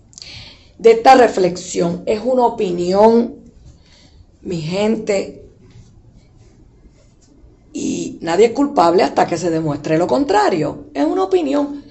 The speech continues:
Mi canal es de opiniones nada más. ¿Ok? Los amo. Reflexionen, piensen en lo que yo le digo a ustedes.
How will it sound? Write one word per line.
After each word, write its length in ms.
Mi 120
canal 300
es 120
de 80
opiniones 560
nada 240
más. 160
¿Ok? 160
Los 300
amo. 560
Reflexionen, 1000
piensen 600
en 160
lo 120
que 140
yo 120
le 100
digo 220
a 20
ustedes. 400